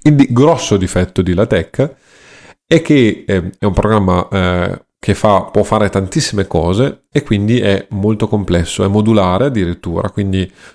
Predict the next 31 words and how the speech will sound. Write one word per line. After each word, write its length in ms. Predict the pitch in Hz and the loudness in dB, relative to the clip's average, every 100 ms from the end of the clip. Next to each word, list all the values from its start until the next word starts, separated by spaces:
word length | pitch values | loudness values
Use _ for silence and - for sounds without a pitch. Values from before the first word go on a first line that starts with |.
| _ | _
su 240 | - - | -12 -2
un, 240 | 117 120 110 | 2 2 2
una 480 | 98 95 92 98 104 | 2 0 0 -2 -4
struttura 480 | - 104 95 147 | -2 -4 0 0
base, 380 | 101 98 90 90 | 2 0 0 -2
diciamo, 680 | 90 92 - 92 87 90 85 - - _ | -2 -4 -2 -2 -2 -4 -8 -14 -20 _
eh, 200 | - 90 | -4 -4
che 240 | - 101 101 | -2 0 2
è 40 | |
il, 500 | 101 95 90 87 87 | 2 2 0 -2 -4
il, 220 | 87 85 85 | -4 -4 -4
il 80 | 92 | -2
cuore, 600 | - 127 95 90 87 - - | 0 2 2 0 -2 -4 -4
eh, 160 | 95 | -4
di 80 | 90 | -4
questo, 520 | 90 90 104 98 90 | -4 -2 0 0 0
di 100 | 95 | -4
questo 320 | 92 104 95 90 | -4 -4 -4 -2
programma 440 | 113 127 117 98 | 0 2 0 -2
che, 360 | - 101 - 120 | -2 -4 -4 -20
che, 100 | - | -20
come 220 | - 101 | -4 0
vi 80 | 95 | 2
ho 40 | 101 | 2
già 120 | 107 | 2
detto, 260 | 127 127 | 0 0
comunque 500 | 101 98 120 - - _ - | -2 0 -2 -2 -8 _ -20
è 120 | - - | -18 -4
costituito 640 | 110 - 101 110 127 117 | -2 -2 -2 2 2 2
da 140 | 98 | -2
Tech 560 | - 127 131 - 131 | 0 0 0 -2 -2